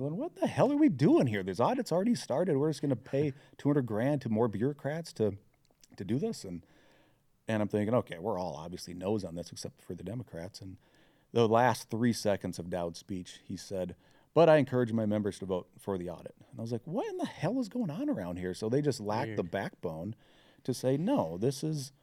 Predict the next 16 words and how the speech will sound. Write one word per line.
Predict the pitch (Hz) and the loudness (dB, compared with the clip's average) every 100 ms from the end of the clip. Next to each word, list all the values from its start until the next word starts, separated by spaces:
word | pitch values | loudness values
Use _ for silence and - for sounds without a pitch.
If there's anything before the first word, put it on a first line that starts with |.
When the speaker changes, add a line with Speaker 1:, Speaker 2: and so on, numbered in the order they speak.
| - | -2
Speaker 1:
we're | 143 | 2
no | 139 131 | 6 6
votes. | 165 110 90 98 - | 6 4 2 -2 -8
It's | - | -4
a | 110 | -2
waste | 107 120 - | 0 -2 -4
of | |
money. | 92 85 120 - | -4 -4 -6 -8
We're | 113 | -10
Speaker 2:
Mm-hmm. | 107 | -6
Speaker 1:
spending | 101 127 147 | -2 -2 -2
surplus | - 101 98 87 | -4 -4 -4 -6
money." | 85 85 104 - _ _ _ _ _ - - | -6 -4 -6 -8 _ _ _ _ _ -16 -8
But | 101 | 0
they | 120 139 | 2 4
knew | 185 120 98 | 4 2 0